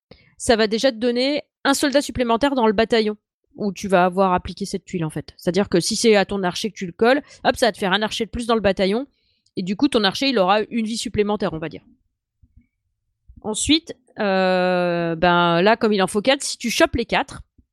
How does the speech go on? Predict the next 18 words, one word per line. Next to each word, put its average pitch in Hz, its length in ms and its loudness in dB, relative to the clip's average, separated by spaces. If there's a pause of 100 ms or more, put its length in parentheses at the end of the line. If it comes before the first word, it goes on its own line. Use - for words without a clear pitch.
(180)
non 226 100 2
seulement 254 300 2
t'auras 175 260 2
eu 190 60 -2
les 185 160 -4
quatre 226 180 -2
points 240 220 -2
supplémentaires 180 640 0
au 165 80 0
niveau, 175 400 2
euh, 143 220 0
ben, 131 220 -6
de 139 120 -4
la 143 200 0
vie 185 160 2
de 175 140 4
ton 143 680 -6
bataillon, 160 400 2